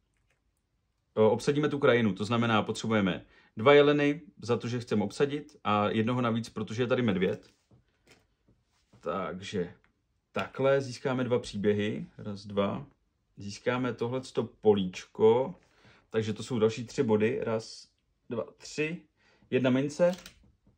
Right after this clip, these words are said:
A koníci. Bílej a purpurovej. Takže takhle. Tak jo, to si dáme sem k sobě.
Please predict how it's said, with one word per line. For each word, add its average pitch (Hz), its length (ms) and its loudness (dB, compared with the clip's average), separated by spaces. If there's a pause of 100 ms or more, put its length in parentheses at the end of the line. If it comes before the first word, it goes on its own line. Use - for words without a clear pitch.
(1000)
A 113 80 0
koníci. 107 580 2 (260)
Bílej 110 480 -2
a 98 100 -6
purpurovej. 98 960 -2 (1080)
Takže 87 420 -4
takhle. 117 680 -2 (3500)
Tak 104 200 -8
jo, 95 120 2
to 95 100 -8
si - 160 -6
dáme 135 240 -2
sem 170 160 -6
k - 60 -12
sobě. 95 420 -2